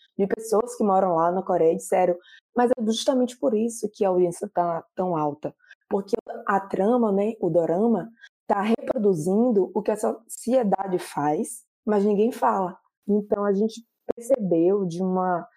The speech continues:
de uma ótica, né, que esse drama trouxe, como uma mulher divorciada é vista,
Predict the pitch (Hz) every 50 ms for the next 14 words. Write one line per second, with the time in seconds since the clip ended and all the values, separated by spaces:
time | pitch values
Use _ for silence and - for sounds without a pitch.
0 | _ _ _ _ - 165 170 196 214 208 196 180 175 - 202 226 - - - 185
1 | 180 185 202 196 202 190 - - 190 175 175 190 185 170 170 165 160 - 170 170
2 | 175 190 220 233 233 - 220 185 - - _ _ _ _ _ _ _ - 226 -
3 | - 294 302 302 285 262 247 226 220 208 208 202 196 - - - 180 170 175 190
4 | 190 - - - - - - 254 240 220 175 175 185 185 196 185 - - - 165
5 | 160